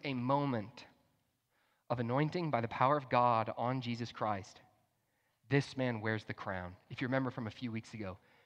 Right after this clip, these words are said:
this man has the throne. My daughter, she's three and a half. She's awesome. We literally wear out on repeat through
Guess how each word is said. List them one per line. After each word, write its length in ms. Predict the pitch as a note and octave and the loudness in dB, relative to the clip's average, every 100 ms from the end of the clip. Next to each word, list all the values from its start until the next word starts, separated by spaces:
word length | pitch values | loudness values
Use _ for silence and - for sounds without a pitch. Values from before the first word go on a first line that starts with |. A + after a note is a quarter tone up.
| _ _ G#2 | _ _ 0
this 260 | C#3 - | 2 0
man 300 | G#2+ F#2+ G2 - _ _ _ _ | -6 -8 -8 -16 _ _ _ _
has 600 | - A2+ A#2 A2 - - _ _ _ _ - | -2 0 0 -4 -12 -20 _ _ _ _ -10
the 60 | G#2 | -10
throne. 460 | - G#2+ F#2+ F#2 - _ _ _ _ _ - - | -6 -4 -4 -6 -16 _ _ _ _ _ -20 0
My 140 | - F3+ | 6 8
daughter, 420 | D#3 D#3 G#3 G3+ | 10 10 8 4
she's 320 | - G3 E3 - _ _ _ - | 0 -2 -2 -6 _ _ _ 4
three 160 | F3 | 6
and 100 | F3 | 6
a 20 | |
half. 300 | C#3 D3+ D#3+ - | 8 8 6 2
She's 240 | - D#3+ - - | -2 0 -2 6
awesome. 640 | D#3+ D3 D3 - F3 F3 D3+ | 8 10 8 4 4 2 2
We 100 | E3 | 4
literally 480 | D3 D#3+ E3+ F3 E3 | 8 8 8 8 6
wear 340 | C3 D#3 D#3+ | 8 8 10
out 280 | - C#3+ D#3 | 10 8 8
on 160 | C#3+ C3+ | 4 4
repeat 500 | D3 D3 D#3+ D#3 - | 2 2 2 0 2
through 280 | D3 C#3+ | 2 2